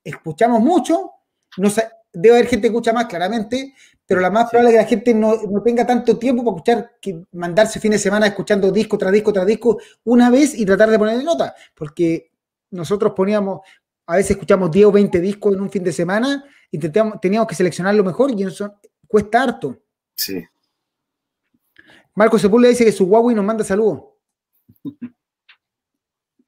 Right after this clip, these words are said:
Speaker 1: Y ahora Turunen, son bandas absolutamente
Speaker 2: Confirmo,
Speaker 1: consagradas, dos
Speaker 2: está,
Speaker 1: primeras.
Speaker 2: digamos.
Speaker 1: Tienen cierta ventaja. Y Cristóbal Bustamante, a mí me gustó el disco Nightwish, fue bueno porque superó al anterior, pero no sé si para mejor disco del año, aunque soy fanático de Nightwish.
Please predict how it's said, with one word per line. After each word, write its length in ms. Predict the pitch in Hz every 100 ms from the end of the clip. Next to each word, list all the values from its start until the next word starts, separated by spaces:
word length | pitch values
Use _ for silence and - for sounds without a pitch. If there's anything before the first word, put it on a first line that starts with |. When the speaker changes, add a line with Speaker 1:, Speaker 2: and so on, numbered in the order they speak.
| _ _ _ _ _ _
Speaker 1:
Y 600 | 180 185 180 170 156 127 _ _ _ _ - - - - - _ - - - - -
ahora 180 | 190 240
Turunen, 460 | 226 247 247 190 180
son 380 | - - 233 220
bandas 340 | 247 247 247
absolutamente 540 | 233 - 233 247 247 233
Speaker 2:
Confirmo, 360 | 220 202 220
Speaker 1:
consagradas, 80 | 247
dos 60 | 233
Speaker 2:
está, 40 |
Speaker 1:
primeras. 260 | 254 226 185
Speaker 2:
digamos. 340 | 131 147 131
Speaker 1:
Tienen 280 | - 220 220
cierta 120 | - - 127
ventaja. 180 | 110 _ _ _ _ _ _ _
Y 540 | 226 254 294 302 302 -
Cristóbal 520 | 202 170 - 285 277
Bustamante, 600 | 254 226 233 285 269 294
a 80 | 220
mí 80 | 247
me 60 |
gustó 220 | 240 214
el 60 | 240
disco 180 | 240 226
Nightwish, 460 | 262 294 302 - - _
fue 160 | - 233
bueno 240 | 254 269
porque 200 | 226 220
superó 240 | - 202 226
al 60 |
anterior, 360 | 220 214 240 262
pero 140 | 220
no 60 | 202
sé 120 | -
si 160 | 214 226
para 260 | 208 202
mejor 300 | 196 190 226
disco 180 | 208 208
del 100 | 202
año, 100 | 156
aunque 160 | 151 151
soy 100 | 190
fanático 240 | 208 208
de 60 | 208
Nightwish. 420 | 185 143 143 139